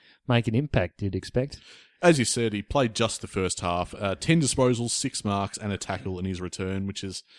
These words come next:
Speaker 2: perfectly fine.
Speaker 1: But geez, he slots in, doesn't he?
Speaker 2: Oh, absolutely.
Speaker 1: That's probably why Greaves and Golds and a couple of the other boys look so good.
Speaker 2: Maybe, maybe.
Speaker 1: in that
Speaker 2: Experience
Speaker 1: first
Speaker 2: counts
Speaker 1: half.
Speaker 2: for a lot.
Speaker 1: Yeah. Well, just the confidence you'd have by, from
Speaker 2: Mm.
Speaker 1: having Birch next to you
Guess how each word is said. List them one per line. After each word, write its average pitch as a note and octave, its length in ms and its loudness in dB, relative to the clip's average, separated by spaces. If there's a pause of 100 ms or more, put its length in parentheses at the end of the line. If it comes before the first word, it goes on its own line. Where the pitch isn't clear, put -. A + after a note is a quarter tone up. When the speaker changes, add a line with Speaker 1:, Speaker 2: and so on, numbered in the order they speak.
(340)
Speaker 2:
perfectly E2+ 440 -8
fine. A#2+ 400 -4 (300)
Speaker 1:
But E3 100 -2
geez, C3+ 240 4
he F2 80 -4
slots - 420 -6
in, G2+ 220 -2
doesn't G#2 260 -2
he? A2+ 180 0 (360)
Speaker 2:
Oh, - 100 -14 (120)
absolutely. F#3+ 720 -4 (180)
Speaker 1:
That's - 160 6
probably G#2 240 8
why F#2 220 6
Greaves G2 380 2
and E2 300 -6 (140)
Golds G2+ 420 4
and F2 80 -4
a - 40 -14
couple G2+ 260 -6
of F#2 40 -4
the F2+ 60 -4
other G2 160 -2
boys E2+ 300 -6
look F#2+ 120 -8
so F#2 160 -6
good. F#2 360 -2 (300)
Speaker 2:
Maybe, G#3 460 2
maybe. C3+ 260 -2
Speaker 1:
in C3+ 100 -2
that G#2+ 120 -2
Speaker 2:
Experience C3 320 4
Speaker 1:
first F#2+ 120 0
Speaker 2:
counts B2 180 -2
Speaker 1:
half. F#2 60 -4
Speaker 2:
for C#3 80 -2
a A2+ 40 0
lot. G2+ 160 0
Speaker 1:
Yeah. A2 140 2 (400)
Well, G3 100 8
just F#3+ 260 4
the F#2 180 -2 (120)
confidence C3 480 -2
you'd F2+ 100 -8
have F2+ 320 -6 (100)
by, F2+ 300 -6
from A2+ 200 0
Speaker 2:
Mm. F2 40 2
Speaker 1:
having F#2+ 220 -4
Birch A2 340 2
next C3 180 -4
to - 100 -6
you D#2 120 -6